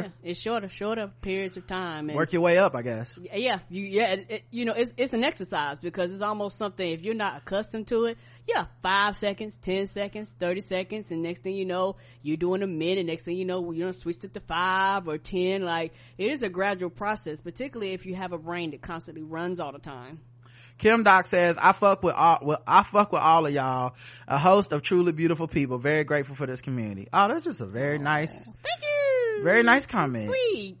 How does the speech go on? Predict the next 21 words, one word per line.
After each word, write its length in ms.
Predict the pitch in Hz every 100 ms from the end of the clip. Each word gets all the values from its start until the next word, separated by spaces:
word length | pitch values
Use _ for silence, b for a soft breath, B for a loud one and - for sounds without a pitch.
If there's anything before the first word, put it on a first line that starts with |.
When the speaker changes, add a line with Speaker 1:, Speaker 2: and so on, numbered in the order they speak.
| -
Speaker 2:
E 160 | 208
V 80 | 226 220 247
E 40 |
says, 400 | 240 208 180 180 -
"Arby's 380 | 190 226 226
is 120 | 185 165
still 340 | - 208 262
delicious, 600 | 262 247 147 - 104 107 b b b b
and 160 | 131 139
there 160 | 151 214
was 140 | 202
a 60 | 165
line 340 | 160 196 214
in 120 | 214 214
the 40 |
drive-thru 520 | 180 180 170 165 165
the 100 | 143
last 360 | 131 160 170 -
time 280 | 180 170 165
I 100 | 165
went." 460 | 143 110 101 -